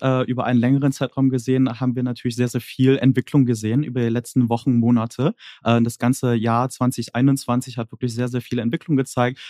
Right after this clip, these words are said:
Ähm, das hat inzwischen auch nicht nachgelassen. Ähm, was die letzten, äh, fünf, sechs Wochen vor allen Dingen geprägt hat,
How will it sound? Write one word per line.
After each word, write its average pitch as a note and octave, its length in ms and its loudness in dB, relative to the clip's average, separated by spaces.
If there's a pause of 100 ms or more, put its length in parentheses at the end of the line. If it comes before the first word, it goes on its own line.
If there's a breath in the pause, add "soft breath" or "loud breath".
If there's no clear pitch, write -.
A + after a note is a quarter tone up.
(120 loud breath)
Ähm, A#2 220 4
das A#2+ 160 -6
hat B2 120 -6
inzwischen - 320 -4
auch A2+ 140 -10
nicht A#2+ 200 -2
nachgelassen. F3+ 720 0 (260 loud breath)
Ähm, B2+ 280 4
was C3 200 0
die C3 120 0
letzten, C3 640 4
äh, B2 160 -4
fünf, B2+ 220 0
sechs - 340 -4
Wochen D3+ 220 0
vor - 140 -10
allen A#2+ 100 0
Dingen A#2+ 80 0
geprägt - 420 -4
hat, A2+ 220 -6